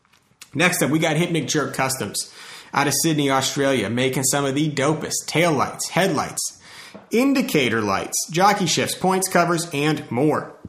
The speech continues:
This guy's got a little bit of everything, and he's a great dude, so make sure you're following Cam at hypnic jerk customs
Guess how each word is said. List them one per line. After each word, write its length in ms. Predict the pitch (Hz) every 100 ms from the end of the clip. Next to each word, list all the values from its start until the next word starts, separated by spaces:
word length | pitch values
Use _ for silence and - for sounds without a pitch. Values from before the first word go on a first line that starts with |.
| - - _ _ -
This 280 | 165 - 151
guy's 200 | 165 147
got 140 | 156
a 60 | 147
little 180 | 165 165
bit 120 | 160
of 40 |
everything, 540 | 160 175 180 180 180 175 - - -
and 100 | 151
he's 120 | 147
a 40 |
great 300 | 135 156 156
dude, 220 | 156 156 151
so 100 | 139
make 160 | 143
sure 120 | 143
you're 120 | 143 139
following 680 | 139 139 139 131 127 127 127 -
Cam 440 | - 151 151 123 107
at 160 | 117 104
hypnic 480 | - 160 160 151 -
jerk 240 | 139 -
customs 440 | 135 120 117 113